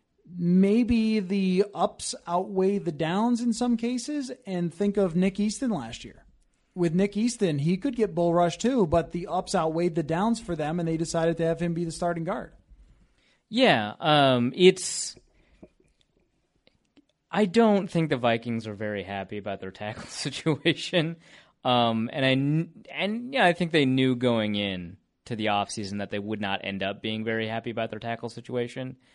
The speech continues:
Speaker 2: Um, but, I mean, it's related to the guard question. Like, if they had gotten a guard, Mike Remmers plays right tackle.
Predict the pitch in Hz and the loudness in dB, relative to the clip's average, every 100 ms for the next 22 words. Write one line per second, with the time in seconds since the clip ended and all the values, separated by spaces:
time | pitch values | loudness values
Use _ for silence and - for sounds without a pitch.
0 | _ _ _ _ - 113 107 107 104 - | _ _ _ _ -2 2 2 0 -4 4
1 | 175 170 156 143 127 - _ _ _ _ | 8 10 8 8 4 0 _ _ _ _
2 | _ _ - 120 113 - 113 113 117 117 | _ _ -8 -6 -6 -6 -2 0 0 -4
3 | 101 95 107 123 92 76 - 92 92 92 | -8 -2 -2 -2 -6 -10 -12 -10 -10 -10
4 | 92 110 104 110 107 95 90 147 185 123 | -4 -2 0 0 0 -4 -4 0 2 2
5 | 98 95 - 98 85 92 90 - 87 82 | 0 -4 -10 -10 -6 -6 -8 -10 -10 -10
6 | 80 131 110 - - | -12 -8 -8 -10 -20